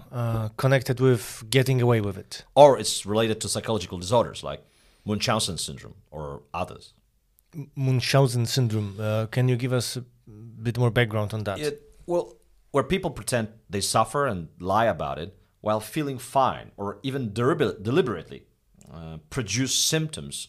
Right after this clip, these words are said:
Speaker 1: of illness in themselves. They evoke it. Uh, and the intention is that they get care, you know, they are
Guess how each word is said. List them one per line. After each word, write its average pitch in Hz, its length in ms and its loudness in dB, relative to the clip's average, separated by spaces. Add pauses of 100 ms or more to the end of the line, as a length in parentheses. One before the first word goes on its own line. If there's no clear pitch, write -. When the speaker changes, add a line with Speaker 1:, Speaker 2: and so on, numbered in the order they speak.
(160)
Speaker 1:
of - 220 -12 (100)
illness 120 600 -6 (160)
in 151 220 0
themselves. - 640 -10 (400)
They 95 280 -8
evoke 107 380 -2
it. - 160 -20 (800)
Uh, 80 360 -6 (500)
and 139 100 0
the 151 80 4
intention 151 500 2
is 95 160 -8
that 92 180 -4
they 95 120 -6
get 98 300 -6
care, 156 480 0 (520)
you - 80 -18
know, 73 80 -12
they 92 100 -6
are 90 200 -6